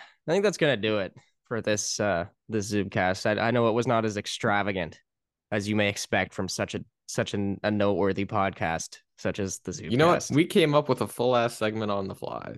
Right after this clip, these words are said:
Speaker 2: So good
Speaker 1: Yeah,
Speaker 2: for
Speaker 1: we did.
Speaker 2: us.
Speaker 1: That was not planned. We, we honestly, like, it's true. We, we got on the Zoom and we're like, "There's nothing in the planner," which is not normal. Usually someone's got something in there, and, lo-, and, like,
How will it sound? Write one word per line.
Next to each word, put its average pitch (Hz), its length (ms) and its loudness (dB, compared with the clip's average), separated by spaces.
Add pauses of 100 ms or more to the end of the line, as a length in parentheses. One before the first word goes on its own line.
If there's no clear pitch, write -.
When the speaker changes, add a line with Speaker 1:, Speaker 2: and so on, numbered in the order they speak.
(100)
Speaker 2:
So - 380 -4
good 156 160 4
Speaker 1:
Yeah, 87 80 2
Speaker 2:
for 90 80 6
Speaker 1:
we 90 80 4
did. 80 180 -2
Speaker 2:
us. - 140 -12
Speaker 1:
That 120 180 4
was 139 140 4
not 117 240 2
planned. 92 460 -2
We, 147 140 4
we 160 180 4
honestly, 170 420 4
like, 151 220 -2 (180)
it's 151 160 -8
true. 151 240 0
We, 117 140 2
we 135 160 2
got 151 200 6
on 143 160 4
the 139 100 0
Zoom 117 420 -4 (580)
and 143 160 2
we're 139 80 4
like, 143 340 2 (360)
"There's 143 220 2
nothing 143 540 0
in 110 140 -6
the 113 100 -4
planner," 101 580 -4
which 117 180 -2
is 113 180 -2
not 120 360 2 (680)
normal. 107 720 0
Usually 127 320 0
someone's 101 480 -2
got - 220 -6
something 78 320 -8
in 50 100 -6
there, - 140 -6
and, 104 100 -2
lo-, 110 140 0
and, 101 160 0
like, 92 200 -2